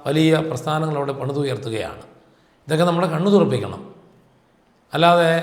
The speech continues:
അവനെ പറിച്ചു വിട്ടു, അവനെ തകർത്ത് തരിപ്പണമാക്കി എന്നും പറഞ്ഞ് ഞെളിഞ്ഞു നിന്നിട്ട് കാര്യമില്ലെന്നുള്ളതാണ്. അതാണ് നമ്മളുടെ ദുരഭിമാനം.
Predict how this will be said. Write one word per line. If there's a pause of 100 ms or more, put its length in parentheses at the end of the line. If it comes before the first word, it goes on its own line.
(340)
അവനെ
പറിച്ചു
വിട്ടു,
അവനെ
തകർത്ത്
തരിപ്പണമാക്കി
എന്നും
പറഞ്ഞ് (360)
ഞെളിഞ്ഞു
നിന്നിട്ട്
കാര്യമില്ലെന്നുള്ളതാണ്. (1040)
അതാണ്
നമ്മളുടെ
ദുരഭിമാനം.